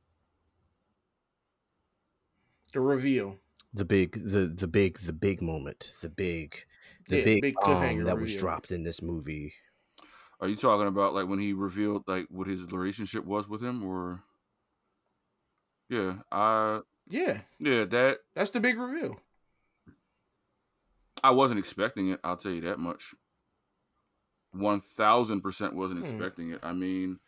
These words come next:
Speaker 3: I guess maybe just because I'm just watching it for what it is. I, I don't know if I really engrossed myself enough to try to think about the background of it too much, but when he said that, I was like, "Huh?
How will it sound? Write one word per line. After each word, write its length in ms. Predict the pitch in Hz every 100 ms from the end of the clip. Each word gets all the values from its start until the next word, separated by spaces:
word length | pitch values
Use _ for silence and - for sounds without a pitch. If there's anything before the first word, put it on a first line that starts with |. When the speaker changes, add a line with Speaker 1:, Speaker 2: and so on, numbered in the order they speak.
| _ - _
Speaker 3:
I 120 | - 180
guess 200 | 226 226
maybe 260 | 190 185
just 140 | 175 160
because 320 | 156 160 139
I'm 200 | 131 127
just 200 | 120 104
watching 400 | 98 107 107 104
it 80 | -
for 100 | 104
what 180 | 101
it 80 | 98
is. 220 | 95 101
I, 160 | 101 120 -
I 60 |
don't 140 | 131 147
know 100 | 143
if 100 | 139
I 420 | 131 120 110 104 -
really 380 | 107 110 104 -
engrossed 500 | 98 92 92 101 -
myself 340 | 101 - 98
enough 240 | 90 92 90
to 80 | 87
try 220 | - 101
to 60 | 90
think 200 | 95 95
about 240 | 90 90
the 60 | 92
background 480 | 85 90 101 95 98
of 120 | 98
it 80 | -
too 100 | 110
much, 300 | 107 104 -
but 200 | 90 82 _ _ - _
when 140 | 107 120
he 60 |
said 320 | 143 131 143
that, 140 | 120 104
I 100 | 110
was 160 | 113 101
like, 320 | 98 90 - _ _ _ _ _ _ _ _ _ _ _ _ _
"Huh? 340 | - 139 185